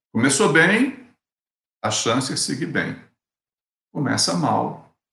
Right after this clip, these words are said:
a chance é seguir mal, né? E aí é nessa hora que a gente tem que ver como é que tá a minha consciência da minha organização do tempo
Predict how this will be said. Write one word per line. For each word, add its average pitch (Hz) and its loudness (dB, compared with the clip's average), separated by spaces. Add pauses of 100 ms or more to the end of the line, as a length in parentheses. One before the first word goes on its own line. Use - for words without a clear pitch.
a 156 -14
chance 110 -6
é - -10
seguir 139 -6
mal, - -6 (220)
né? 104 -4 (960)
E 196 6
aí 233 6
é 190 2
nessa 240 4
hora 220 6
que 208 0
a 190 0
gente 196 -2
tem 190 0
que - -4
ver 160 0 (240)
como 214 4
é 285 4
que 294 2
tá 185 6
a 180 2
minha 240 6
consciência 175 -2
da 160 -4
minha 156 -6
organização 147 -6
do 156 -10
tempo 113 -10